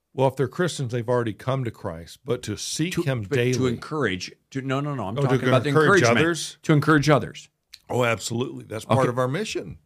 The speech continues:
Speaker 2: Uh, okay, th-, and this is what
Speaker 1: Now,
Speaker 2: I'm talking
Speaker 1: now,
Speaker 2: about.
Speaker 1: we can't
Speaker 2: I'm,
Speaker 1: save
Speaker 2: I'm not,
Speaker 1: anybody.
Speaker 2: th-, I don't care about the people that are already there. I'm
Speaker 1: Yeah.
Speaker 2: talking about the people that encourage
Speaker 1: Oh, I got you.
Speaker 2: others to come too.
Speaker 1: Okay, okay.
Speaker 2: Okay, I'm
Speaker 1: Yeah,
Speaker 2: not, I'm
Speaker 1: you're
Speaker 2: not
Speaker 1: right.
Speaker 2: talking about being there. I'm not,
Speaker 1: Yeah.
Speaker 2: you, you,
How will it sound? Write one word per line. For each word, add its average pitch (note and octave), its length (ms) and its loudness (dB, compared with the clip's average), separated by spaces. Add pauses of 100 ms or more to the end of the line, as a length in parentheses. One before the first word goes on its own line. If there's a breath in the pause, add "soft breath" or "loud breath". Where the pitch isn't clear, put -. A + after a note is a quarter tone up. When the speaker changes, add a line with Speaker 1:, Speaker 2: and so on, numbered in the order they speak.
Speaker 2:
Uh, - 80 -6 (240)
okay, A2+ 280 -8 (120)
th-, G2+ 180 -6
and G#2+ 120 0
this A2 100 0
is C3 80 -4
what C#3 100 2
Speaker 1:
Now, C#3+ 40 2
Speaker 2:
I'm C#3+ 80 0
talking D3 320 0
Speaker 1:
now, G2 80 -4
Speaker 2:
about. F#2 100 -8
Speaker 1:
we C#3 80 2
can't F3+ 300 -6
Speaker 2:
I'm, A2 80 4
Speaker 1:
save G#3 80 2
Speaker 2:
I'm C#3+ 160 6
not, F2 120 6
Speaker 1:
anybody. D#2 400 -10
Speaker 2:
th-, B2 220 -4
I B2+ 80 2
don't G3+ 180 2
care G#3+ 140 -4
about F#3 320 -2
the C3 80 -2
people E3 300 -2
that D#3 120 4
are C#3+ 60 4
already D3 200 2
there. A2+ 280 -2 (140)
I'm A2+ 100 -2
Speaker 1:
Yeah. G#2+ 60 -2
Speaker 2:
talking D#3+ 240 0
about C#3 180 0
the C3+ 60 -4
people C3+ 180 -2
that B2 180 -4
encourage A#2+ 680 -2 (100)
Speaker 1:
Oh, G#2 100 0
I F#2+ 80 0
got G2 100 -4
you. F#2+ 60 2
Speaker 2:
others A#2+ 280 4
to - 80 -8
come B2+ 260 0
too. - 320 -2 (180)
Speaker 1:
Okay, G#2+ 280 -6 (180)
okay. G#2 180 -8
Speaker 2:
Okay, G#2 220 2
I'm - 120 0
Speaker 1:
Yeah, A2+ 60 4
Speaker 2:
not, A#2+ 80 6
I'm C3 60 2
Speaker 1:
you're C3 80 4
Speaker 2:
not D#3 80 8
Speaker 1:
right. F3+ 120 6
Speaker 2:
talking F3+ 200 0
about D#3+ 180 6
being D3 200 6
there. D#2 220 -4
I'm G#2 100 -4
not, B2 240 0
Speaker 1:
Yeah. G#2 140 0
Speaker 2:
you, C3+ 100 -2
you, C3+ 160 -4